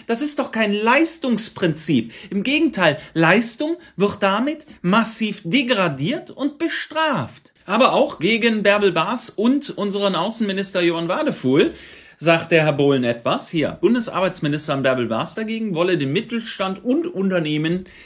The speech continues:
äh, eliminieren oder Unternehmer. Der Bundesaußenminister Johann Wadefuhl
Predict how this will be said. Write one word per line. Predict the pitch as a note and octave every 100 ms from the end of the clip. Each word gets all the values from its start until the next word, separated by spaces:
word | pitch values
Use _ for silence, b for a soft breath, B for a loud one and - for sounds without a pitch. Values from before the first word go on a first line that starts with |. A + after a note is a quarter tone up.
| B
äh, | E2+ - -
eliminieren | D3 C3 A#2 G#2+ G#2+ E3+ G3+ - - -
oder | - -
Unternehmer. | - F#2+ F#2 D#3+ G#3+ - B B B
Der | D3+ D#3+ F3 D#3+ D3+ -
Bundesaußenminister | C#3+ B3 E4 C4 - D4 - F#3+ G#2+ F#2 - C3 D#3 - _ _
Johann | C#3 G3+ C4 A3+
Wadefuhl | - A#3 G3 - A2+ A#3+